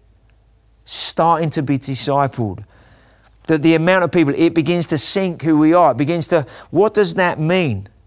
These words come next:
And when I was praying about this, I felt the Lord say, "This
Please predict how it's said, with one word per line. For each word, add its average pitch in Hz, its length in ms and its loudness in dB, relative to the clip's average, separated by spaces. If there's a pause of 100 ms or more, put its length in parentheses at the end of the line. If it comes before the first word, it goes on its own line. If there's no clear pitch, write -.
(680)
And 156 160 -2
when 180 120 4
I 185 40 4
was 175 140 2
praying 180 480 0 (180)
about 151 420 0
this, 120 280 0 (840)
I - 40 -2
felt 147 260 2
the 160 60 0
Lord 165 240 2
say, 160 260 2
"This 170 460 2